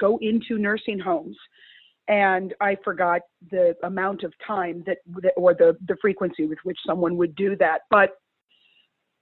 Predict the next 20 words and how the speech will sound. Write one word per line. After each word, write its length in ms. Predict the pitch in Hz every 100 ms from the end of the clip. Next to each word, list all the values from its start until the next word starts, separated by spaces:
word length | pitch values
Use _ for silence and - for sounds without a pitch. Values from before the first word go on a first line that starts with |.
| - -
my 200 | 269 262
mother, 360 | 254 254 262 254
like 240 | 247 240
Natalie, 540 | 233 226 247 247 220 185
like 260 | 190 190 190
you, 440 | 208 226 196 175 170 -
like 260 | 196 196 196
all 240 | 202 247
of 120 | 220
us, 180 | - - - _ _ _ _ _ _
saw 160 | 262 247 240
that 120 | 226 220
there 200 | 220 220
was 320 | 202 196 185 _
this, 200 | 190 175 - 180
um, 400 | 165 160 151 147 _ _ _ _ _ _ _ -
this 160 | 233 226
disconnect, 640 | 262 294 - 240 175 - _
that, 240 | 185 190 190 - 190
um, 380 | 185 175 180